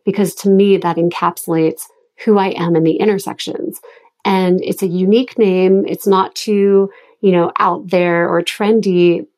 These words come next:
but I, it feels authentic and accurate. And it takes some practice and exploration to find that right combination of words. And what my creative disruptor title represents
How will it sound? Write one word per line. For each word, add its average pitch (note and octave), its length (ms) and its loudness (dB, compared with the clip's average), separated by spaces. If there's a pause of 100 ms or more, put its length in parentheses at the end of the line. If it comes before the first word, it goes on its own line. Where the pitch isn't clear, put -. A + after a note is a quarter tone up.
but F#3+ 100 -2
I, F#3 120 0 (100)
it - 160 -4
feels G3 240 0
authentic F3+ 560 -4
and F#3 160 0
accurate. E3+ 520 -4
And G3 100 2
it F#3+ 100 -2
takes - 300 -6
some A3 380 -2
practice G3+ 560 -4
and F#3+ 100 0
exploration F3 580 -4
to F#3 80 -4
find E3+ 340 -2
that D3+ 160 -4
right D#3+ 240 -4
combination D#3+ 580 -2
of D#3 120 -2
words. - 400 -8 (600)
And A3 260 2
what A3+ 200 0
my G#3 420 2
creative A3+ 320 0
disruptor F#3+ 420 -4
title F#3+ 380 -2
represents F3+ 760 -2